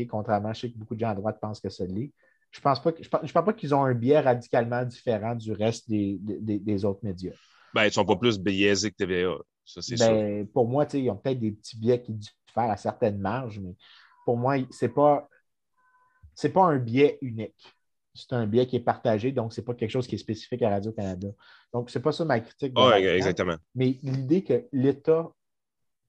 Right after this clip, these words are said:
Speaker 1: participe à la production d'informations,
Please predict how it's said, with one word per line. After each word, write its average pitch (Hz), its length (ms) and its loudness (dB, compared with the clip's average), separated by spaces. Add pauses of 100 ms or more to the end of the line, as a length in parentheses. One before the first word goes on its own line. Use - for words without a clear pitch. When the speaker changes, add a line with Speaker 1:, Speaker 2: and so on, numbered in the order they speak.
(220)
Speaker 1:
participe - 720 -2
à 117 80 4
la 113 120 6
production 139 580 -2 (220)
d'informations, 117 880 -4